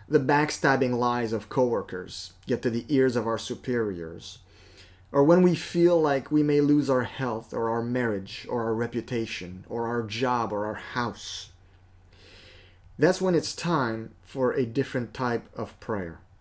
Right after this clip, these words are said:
And I love the shift that we see in this passage.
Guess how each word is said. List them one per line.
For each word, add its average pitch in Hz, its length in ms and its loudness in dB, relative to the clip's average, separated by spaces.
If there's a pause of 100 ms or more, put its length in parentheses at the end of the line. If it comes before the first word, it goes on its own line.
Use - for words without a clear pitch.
(1120)
And 127 480 4
I 123 120 2
love 131 340 4
the 135 80 4
shift - 360 0
that 117 100 0
we 113 120 -2
see 131 200 -6
in 113 100 -4
this 104 160 -6
passage. 107 760 -8